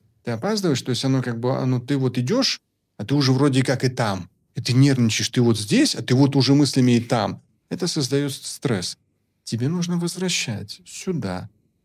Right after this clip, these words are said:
Ты вот так, шаг за шагом, шаг за шагом. Как сегодня там много было дел, я много проехал, сотен километров с утра. И, там, в одном из, э, дел как раз супруг говорит: «Ты же, говорит, всегда такой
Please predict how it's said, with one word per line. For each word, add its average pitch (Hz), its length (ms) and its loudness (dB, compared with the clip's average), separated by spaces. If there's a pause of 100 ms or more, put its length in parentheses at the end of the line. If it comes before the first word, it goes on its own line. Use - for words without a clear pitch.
(120)
Ты 277 80 -6
вот 247 220 -4
так, 113 200 -4
шаг 135 380 -4
за 101 140 -6
шагом, 202 440 -4
шаг 135 340 -4
за 127 100 -4
шагом. 107 340 -10
Как 110 160 -8 (380)
сегодня 101 420 -8
там 107 340 -8
много 127 420 2
было 101 340 -8
дел, 151 440 -2
я 107 260 -4
много 123 600 -2
проехал, 110 500 -6 (340)
сотен 110 420 -4
километров 170 600 -4 (500)
с - 160 -14
утра. 139 400 -2 (680)
И, 135 320 4 (1300)
там, 135 380 -2
в 127 100 -2
одном 120 320 2
из, - 260 -4 (100)
э, 240 260 -6
дел 131 300 0
как 131 100 -4
раз 110 160 -2
супруг 117 260 -6
говорит: 104 200 -4
«Ты 135 100 -2
же, 123 120 -4
говорит, 113 160 -4
всегда 151 180 -6
такой 123 360 -4